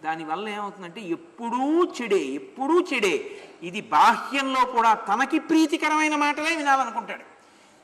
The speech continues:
తప్ప, నాకు ప్రీతికరంగా ఉండడమా, లేకపోతే అది అలా జరుగుతుందా, దాని గురించి ఆలోచించడు. నాకొకటి ప్రీతికరం అండి, కానీ నాకు ప్రీతికరం అని జరుగుతాయా అన్నీని?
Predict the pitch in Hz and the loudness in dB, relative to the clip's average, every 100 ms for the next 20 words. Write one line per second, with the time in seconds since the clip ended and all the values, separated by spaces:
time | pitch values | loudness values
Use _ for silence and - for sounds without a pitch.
0 | _ - 139 - 208 165 226 330 - - | _ -14 -8 -2 0 0 -2 -8 -18 -20
1 | _ _ _ _ _ _ 123 123 190 233 | _ _ _ _ _ _ -10 0 0 0
2 | 311 - 302 294 294 285 285 277 285 262 | -4 -2 0 0 0 2 2 4 4 4
3 | 262 262 247 254 269 330 359 330 320 320 | 2 2 2 4 4 4 2 0 -2 -4
4 | 320 320 320 294 294 - - _ - 233 | 0 0 2 0 -4 -12 -20 _ -6 2
5 | 285 294 294 294 302 330 320 320 311 208 | 4 4 2 -2 -2 -6 -2 2 2 0
6 | 120 113 - - _ _ _ _ _ 170 | -2 -10 -18 -20 _ _ _ _ _ _
7 | 180 247 285 311 320 285 285 294 285 269 | -4 -4 -2 -4 -4 -2 -2 -2 -4 -6
8 | 196 151 170 208 220 220 208 233 233 247 | -6 -2 0 0 -4 -8 -8 -8 -8 -6
9 | 233 214 190 190 202 233 220 202 233 262 | -6 -6 -10 -10 -8 -6 -2 0 0 -4
10 | 254 262 277 285 311 285 269 269 294 277 | -4 -2 -2 0 0 -2 -4 -2 -2 -2
11 | 262 269 269 311 370 - | -2 -2 -2 -4 -6 -12